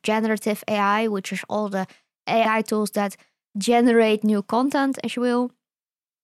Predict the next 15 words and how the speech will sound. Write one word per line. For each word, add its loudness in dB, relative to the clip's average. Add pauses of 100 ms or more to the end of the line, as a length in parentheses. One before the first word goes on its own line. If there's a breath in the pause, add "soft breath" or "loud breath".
(160)
and 0
not 0
just -2
gives -2
you 0
a 2
yes -2
or 0
no 2
answer -2
on -4
a -6
question, -2
basically. -4 (640 soft breath)
Um, -2